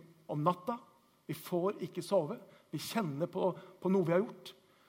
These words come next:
Det kan være tanker som fyller oss hele dagen, og så går vi og tenker,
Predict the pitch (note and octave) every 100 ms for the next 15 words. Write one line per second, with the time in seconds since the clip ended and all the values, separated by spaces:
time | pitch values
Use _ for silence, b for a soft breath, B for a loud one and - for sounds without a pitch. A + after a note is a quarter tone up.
0 | b b - F3+ G#3 G#3+ G#3+ G3 G3+ A3+
1 | F3 - F3+ A3 F#3+ A#3+ F3+ F3 F#3+ -
2 | A3 F3+ F#3 F#3+ A3+ F#3+ G3+ F#3+ G3+ G#3+
3 | F3+ - G#3